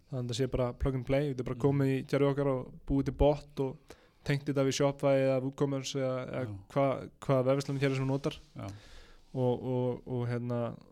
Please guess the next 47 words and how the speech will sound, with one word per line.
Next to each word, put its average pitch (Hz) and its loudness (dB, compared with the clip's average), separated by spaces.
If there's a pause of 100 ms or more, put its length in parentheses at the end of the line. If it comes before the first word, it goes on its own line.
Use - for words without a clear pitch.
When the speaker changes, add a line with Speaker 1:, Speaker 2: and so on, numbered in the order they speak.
Speaker 1:
og 131 -8
síðan 131 2
launcha 127 2
bottinum, 127 -2 (100)
sko. - 0
Speaker 2:
Já, 104 -4 (160)
já. 113 -14 (480)
Speaker 1:
Og, 127 0
og 127 4
auðvitað 131 6
erum 131 2
við 127 6
alltaf 131 6
að - 2
vinna 135 2
í 123 -2
því 131 2
að, 120 0
að, 120 -6
hérna, 117 -8
gera 127 -2
þetta 120 -6
betra 123 -2
og 120 -4
betra. 120 -6 (220)
Speaker 2:
Já. 104 -2
Speaker 1:
Eitt 143 4
af 147 12
því 143 12
sem 139 4
við 139 6
erum 139 6
að 135 4
vinna 143 4
í 131 4
er 127 4
sem 123 -4
sagt 123 -4
að, 123 0 (1080)
að 117 -8
fá 127 0
bottinn 123 2
til 123 -4
að 117 -4 (680)
vera 131 4
betri 127 2
og, 117 2